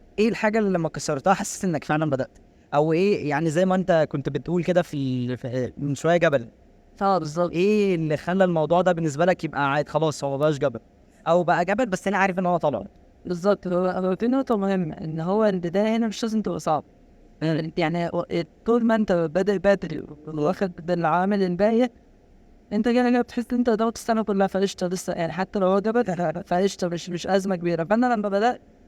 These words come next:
Speaker 2: ما كانتش أزمة، على قد ما اللي هو ايه، انت حاسس اللي هو ده هتفت دي بعبع، يعني.
Speaker 1: ايوه.
Speaker 2: عاي-،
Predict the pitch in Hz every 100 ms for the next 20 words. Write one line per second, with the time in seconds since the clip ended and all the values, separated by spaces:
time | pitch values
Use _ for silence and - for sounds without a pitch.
0 | - 165 190 226 214 220 220 220 196 220
1 | 233 220 208 220 240 240 247 - - -
2 | - 175 175 - 233 - - 196 214 233
3 | - - - - - - 175 160 185 -
4 | 170 185 180 160 156 165 151 147 147 147
5 | 151 180 165 165 196 - - 160 381